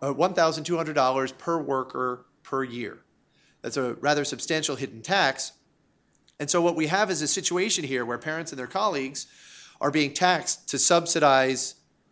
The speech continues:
uh, their kids, their coworkers' kids, who could pay for their own health insurance, but are cutting back on their work effort because the government is making someone else pay. Now, I wanna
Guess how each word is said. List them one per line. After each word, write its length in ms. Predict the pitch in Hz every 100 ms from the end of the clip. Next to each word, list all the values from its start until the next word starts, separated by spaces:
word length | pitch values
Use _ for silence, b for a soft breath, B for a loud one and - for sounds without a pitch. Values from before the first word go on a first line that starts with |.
| _ _
uh, 380 | 127 127 123 113 -
their 200 | 131 170
kids, 360 | - 131 120 -
their 140 | 113
coworkers' 540 | 180 202 170 131 107
kids, 260 | - 117 120
who 120 | 135
could 220 | - 202
pay 140 | 185 165
for 280 | 147 127 123
their 140 | 123 120
own 100 | 113
health 260 | 110 107
insurance, 640 | 98 - 90 98 131 - B B B
but 100 | -
are 80 | 156
cutting 240 | - 170 156
back 220 | 143 139
on 80 | 135
their 100 | 123
work 240 | 123 123
effort 240 | 117 120
because 280 | 117 120 113
the 80 | 117
government 320 | 107 107 110
is 100 | 104
making 220 | 101 -
someone 240 | - 87 87
else 120 | 90
pay. 300 | - 165 - - _ _ B B B B
Now, 140 | 139 151
I 40 |
wanna 420 | 170 180 147 147